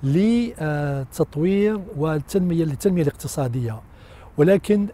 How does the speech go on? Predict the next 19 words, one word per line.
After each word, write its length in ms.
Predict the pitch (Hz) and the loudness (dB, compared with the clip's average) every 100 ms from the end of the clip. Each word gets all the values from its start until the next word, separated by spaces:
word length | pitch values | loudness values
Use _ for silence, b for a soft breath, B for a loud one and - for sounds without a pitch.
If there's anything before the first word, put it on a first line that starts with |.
| 160 | -4
الجامعة 460 | 127 190 220 202 | 0 0 0 0
لا 180 | 202 208 | 0 0
يمكن 320 | 277 240 202 | -2 -2 0
أن 80 | 165 | -2
تقوم 360 | - 165 160 143 | -2 -4 -2 -2
بهذا 260 | 147 139 | -2 -4
الدور 300 | 139 131 135 | -4 -4 -4
لوحدها، 540 | 120 135 156 139 190 254 B B B | -2 -4 -4 -6 -4 -8 B B B
لازم 240 | 151 151 160 | -2 0 -2
تقوم 340 | - 180 147 | -4 -4 -2
به 360 | 139 214 208 143 135 | 0 2 0 -2 -2
داخل 520 | 139 160 - 196 214 - - 123 113 | 0 0 0 -2 -2 -6 -10 -4 0
بيئة 500 | 196 226 175 185 180 - | 0 0 -4 -6 -8 -8
اقتصادية، 840 | - - - 147 123 143 160 226 180 147 - | -8 -8 -6 -4 -4 -4 -4 -6 -8 -8 -4
ايكو 200 | 156 151 | -2 -4
سيستم، 420 | - 185 - 262 285 B B B B B - | -4 -8 -6 -8 -8 B B B B B -6
ليشمل 1400 | 139 180 190 196 - 147 175 160 160 175 - 196 214 214 - | 0 2 2 0 -4 0 2 2 0 -2 -2 -4 -4 -4 -6
كل 200 | - 330 | 0 2
الشركاء 680 | 262 - 185 151 - 131 | 2 2 0 0 0 -6